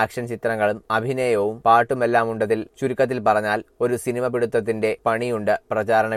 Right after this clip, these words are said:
വീഡിയോയ്ക്ക്. ചെലവ് ഇരുപത്തിയഞ്ച് ലക്ഷം. സ്ഥാനാർത്ഥികളെ വൈറലാക്കുന്ന ചെറിയ പോസ്റ്ററുകൾ മുതൽ പ്രചരണത്തിനായി ജീപ്പ് വരെ പാക്കേജിൽ ഉൾപ്പെടും. പ്രചരണത്തിലുള്ള സ്റ്റിൽ ഫോട്ടോ, വീഡിയോ ഷൂട്ടിംഗ്, എഡിറ്റിംഗ്,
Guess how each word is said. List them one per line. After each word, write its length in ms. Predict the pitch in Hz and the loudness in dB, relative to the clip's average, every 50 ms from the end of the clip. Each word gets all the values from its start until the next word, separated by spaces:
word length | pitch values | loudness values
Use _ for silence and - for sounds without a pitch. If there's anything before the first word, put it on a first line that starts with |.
| 107 107 | -2 -2
വീഡിയോയ്ക്ക്. 440 | 104 104 104 104 104 95 104 107 - - - | -2 0 0 0 0 0 -2 -2 -2 -2 0
ചെലവ് 340 | 127 117 117 113 110 113 117 - - - - 110 110 | 2 4 4 4 4 4 2 0 -2 -10 -10 -8 -6
ഇരുപത്തിയഞ്ച് 520 | 107 117 117 120 113 127 120 110 104 110 107 | -4 -2 -2 -2 -2 0 -2 -2 0 -2 -2
ലക്ഷം. 260 | 104 101 - 110 104 - - - - | -2 -2 -2 -6 -6 -6 -14 -16 -8
സ്ഥാനാർത്ഥികളെ 680 | - 113 110 110 113 113 113 110 127 113 110 104 104 - - - 117 | -4 -2 -2 0 0 -2 -2 -2 -2 -2 0 0 -2 -2 -2 0 2
വൈറലാക്കുന്ന 640 | 107 107 110 110 113 117 110 107 104 113 107 107 101 - - - - - | 2 2 2 2 2 2 2 2 0 -4 -4 -4 -6 -8 -10 -14 -4 -2
ചെറിയ 240 | 117 107 113 117 117 - - | -2 0 0 0 0 0 0
പോസ്റ്ററുകൾ 520 | 107 107 98 - - 113 110 - 110 110 113 110 | -2 -2 -2 -2 -4 -6 -4 -4 -4 -4 -4 -6
മുതൽ 200 | 104 104 101 104 - _ _ - | -4 -4 -4 -4 -6 _ _ 0
പ്രചരണത്തിനായി 720 | 117 113 107 120 120 120 120 120 - 123 117 110 110 113 - - 120 117 113 | 0 2 2 0 0 0 0 -2 -4 -2 0 0 0 0 -2 -6 -10 -10 -6
ജീപ്പ് 300 | 117 120 123 - 131 120 113 | -6 -6 -4 -4 -2 0 2
വരെ 180 | 110 110 107 104 - _ _ - | 2 2 0 -2 -4 _ _ 4
പാക്കേജിൽ 480 | 117 113 113 - - 131 120 110 123 120 117 | 4 4 4 4 2 -2 0 0 2 0 0
ഉൾപ്പെടും. 360 | 113 107 - 117 107 107 107 101 - - | 0 2 0 2 2 2 -2 -4 -2 2
പ്രചരണത്തിലുള്ള 720 | 117 117 110 120 117 117 117 110 - 117 113 110 107 101 101 107 - _ _ _ - - | 4 4 4 4 2 2 0 0 0 2 2 4 4 6 4 4 4 _ _ _ -20 -20
സ്റ്റിൽ 280 | - _ - 131 127 127 120 | -18 _ -6 -4 -4 -4 -2
ഫോട്ടോ, 320 | - 123 107 98 - 113 110 113 135 - _ - - 117 113 | 0 2 2 2 2 0 -2 -2 -4 -10 _ -20 -12 -8 -6
വീഡിയോ 280 | 117 123 127 135 135 135 - | -6 -2 0 0 0 0 0
ഷൂട്ടിംഗ്, 380 | - 113 104 92 - 110 113 139 165 _ - - 117 | -4 -6 -6 -6 -6 -8 -8 -10 -16 _ -2 2 2
എഡിറ്റിംഗ്, 420 | 120 123 131 131 131 113 110 120 | 2 2 0 -4 -4 -8 -8 -10